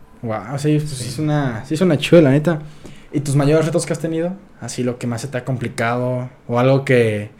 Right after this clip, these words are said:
Speaker 1: tal vez no complicado, pero algo que tú digas como de, "Madre, esto va a estar pesado, fuerte", no sé, tal vez con algún paciente o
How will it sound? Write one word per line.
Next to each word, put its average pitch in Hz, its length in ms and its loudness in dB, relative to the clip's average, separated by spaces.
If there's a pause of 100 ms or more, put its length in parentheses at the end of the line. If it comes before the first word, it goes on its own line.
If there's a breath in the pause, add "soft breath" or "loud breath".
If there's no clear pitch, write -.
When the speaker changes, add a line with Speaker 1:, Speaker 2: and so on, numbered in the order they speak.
(120 loud breath)
Speaker 1:
tal 220 140 4
vez 240 100 8
no 226 160 0
complicado, 151 600 0
pero 120 120 0
algo 143 100 2
que 135 80 -4
tú 123 120 -4
digas 123 180 -4
como 110 140 -8
de, 95 100 -10
"Madre, 113 300 -12
esto 113 180 -8
va 113 60 -4
a - 20 -6
estar 110 360 -8 (500)
pesado, 104 420 -8
fuerte", 110 360 -10
no 113 80 -4
sé, 113 120 -6
tal 120 140 -4
vez 120 100 -6
con 117 120 -8
algún 107 200 -6
paciente 110 460 -8
o 101 240 -8